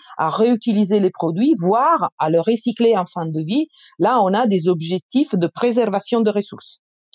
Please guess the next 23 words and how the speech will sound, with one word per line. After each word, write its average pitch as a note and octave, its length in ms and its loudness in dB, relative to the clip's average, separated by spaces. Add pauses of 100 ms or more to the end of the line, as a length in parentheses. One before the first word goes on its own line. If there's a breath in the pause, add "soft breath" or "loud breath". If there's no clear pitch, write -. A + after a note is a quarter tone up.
(420 loud breath)
Euh, F#3 200 2
il E3+ 80 0
faut C4+ 160 -4
souligner, C#4+ 400 0
il D4 80 -4
faut C#4+ 160 -2
pas A#4 100 0 (140)
nous F4+ 80 2
oublier C#4+ 440 4 (460)
pour B3+ 160 0
autant E4 320 2
le C4+ 100 2
côté, D4+ 560 2
euh, G#3+ 240 4
consommation C4 460 -2
d'énergie, A#3+ 500 0 (140)
intensité B3 480 0
énergétique. A3 500 0 (340)
Il - 80 -2
faut G3 40 -2
pas D4+ 120 2
oublier C#4+ 220 2
qu'aujourd'hui, A3 600 0